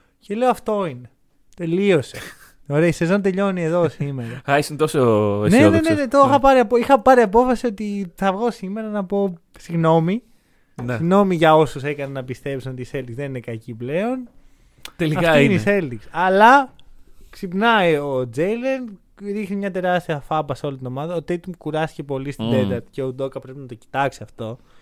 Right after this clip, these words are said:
Speaker 1: Γιατί σαράντα τέσσερα λεπτά ήταν πολλά.
Speaker 2: Νομίζω στο δεύτερο ημίχρονο δεν τον θυμάμαι να βγαίνει.
Speaker 1: Ε,
Speaker 2: Ο Tatum.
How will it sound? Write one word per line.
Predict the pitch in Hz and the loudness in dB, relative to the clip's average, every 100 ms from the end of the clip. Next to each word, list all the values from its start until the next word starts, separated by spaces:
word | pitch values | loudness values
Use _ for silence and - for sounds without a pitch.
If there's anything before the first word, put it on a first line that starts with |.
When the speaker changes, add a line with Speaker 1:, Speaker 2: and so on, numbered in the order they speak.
| _ - | _ -14
Speaker 1:
Γιατί | 123 139 | -10 -6
σαράντα | 131 131 | -6 -6
τέσσερα | 123 139 139 | -6 -8 -8
λεπτά | 127 131 | -10 -8
ήταν | 131 117 | -8 -8
πολλά. | 110 107 107 | -10 -8 -4
Speaker 2:
Νομίζω | 123 131 165 | -2 -2 -2
στο | 175 | -2
δεύτερο | 165 165 175 | -2 -2 -2
ημίχρονο | 180 196 190 190 196 196 | -4 -2 -2 0 0 0
δεν | 175 180 | -2 -2
τον | 185 | -2
θυμάμαι | - 127 107 | -2 -2 -2
να | 104 | -4
βγαίνει. | 104 107 98 123 - _ _ _ _ _ - - 160 | -2 -2 -4 -10 -16 _ _ _ _ _ -20 -16 -10
Speaker 1:
Ε, | 156 147 143 | -6 -4 -2
Speaker 2:
Ο | 139 | -2
Tatum. | 143 139 135 | -2 -2 -4